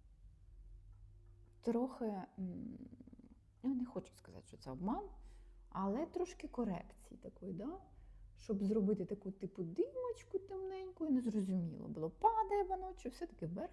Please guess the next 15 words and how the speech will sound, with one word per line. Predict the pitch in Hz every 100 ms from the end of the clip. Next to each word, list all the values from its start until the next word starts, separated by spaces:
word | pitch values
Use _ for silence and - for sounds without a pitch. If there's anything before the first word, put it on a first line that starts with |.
| -
піднімається. | 233 226 202 220 220
Дивіться, | 170 165 - - - - - - - -
бачите, | 220 - 185
набагато | 170 170 170 -
краще, | - - 147 -
який | - -
оптичний | - 147 - - 147 - - -
ефект | - - - - -
виходить | 170 - 185 -
з | -
допомогою | 156 - - - - - - - -
тіні. | - 175 156 202 349 - - - - - - - - - - - - -
І | 220
на | 226 202
низ, | 170